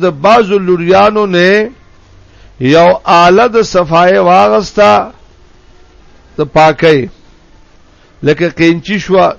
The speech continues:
قینچي ترې وغوښتله چې د زیر ناف نه لاندې صفایي زه وکم. فاعارته، نو ورکړه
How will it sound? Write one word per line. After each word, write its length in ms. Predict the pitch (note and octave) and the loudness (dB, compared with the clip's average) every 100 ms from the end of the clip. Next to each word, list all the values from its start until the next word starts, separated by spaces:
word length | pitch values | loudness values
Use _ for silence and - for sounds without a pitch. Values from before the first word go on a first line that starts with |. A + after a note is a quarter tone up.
| - | -4
قینچي 380 | D#3 D#3 F3 | -6 -4 -8
ترې 160 | E3 E3+ | -6 -4
وغوښتله 560 | E3+ D#3+ C3 D#3+ D3+ C3+ - _ _ _ - _ _ _ _ _ _ _ | -4 -6 -6 -2 0 -2 -6 _ _ _ -20 _ _ _ _ _ _ _
چې 120 | - E3+ F3 | -4 -2 2
د 20 | F#3+ F#3+ - _ _ _ | 4 4 0 _ _ _
زیر 400 | B2 A2+ E3 F#3 F3+ | -14 -4 0 2 0
ناف 420 | F3+ G3+ A3+ A#3 F#3 | 0 0 2 2 0
نه 180 | F3 F3 | -2 -4
لاندې 460 | E3+ G3 G#3+ G#3 G3 | 0 0 0 -2 -8
صفایي 520 | - D#3+ D3+ D#3+ F3 | -6 -4 0 2 2
زه 140 | D#3 | 0
وکم. 400 | D#3 D#3 C3 C#3 A#2 - _ _ _ _ _ _ _ _ _ D3+ | 0 -2 -4 -6 -6 -20 _ _ _ _ _ _ _ _ _ -4
فاعارته، 1900 | F3 - G3 E3+ G#3 G#3+ G3+ F#3 E3 D#3+ - - B2+ C3+ D#3 - B2+ G#2+ G2 - - _ _ _ _ _ _ _ _ _ _ _ - _ _ - - _ _ _ _ - | -4 0 0 2 2 2 2 2 2 0 -4 -10 -10 -4 -4 -4 -10 -10 -14 -20 -20 _ _ _ _ _ _ _ _ _ _ _ -20 _ _ -20 -20 _ _ _ _ -14
نو 120 | C3+ D3 | -4 0
ورکړه 520 | G3+ A#3+ A3 G#3+ G#3+ | 2 2 0 2 4